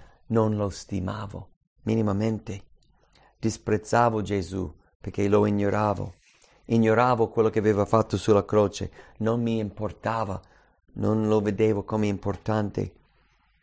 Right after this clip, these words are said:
Vivevo per me stesso. E quindi questo è un gravissimo peccato. Il versetto quattro dichiara che nonostante che non stimavamo Gesù,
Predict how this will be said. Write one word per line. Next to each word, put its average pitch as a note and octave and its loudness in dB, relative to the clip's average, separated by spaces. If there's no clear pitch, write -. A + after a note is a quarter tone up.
Vivevo A2 4
per G#2+ -4
me G#2 -2
stesso. G2 -10
E G2 -4
quindi G2 -4
questo - -6
è - -10
un G#2 -6
gravissimo G2+ -2
peccato. - -14
Il B2+ 6
versetto C#3 6
quattro D#3 6
dichiara C3 6
che B2+ 2
nonostante C3+ 4
che A#2+ 0
non B2+ 4
stimavamo C3+ 4
Gesù, F#2 -6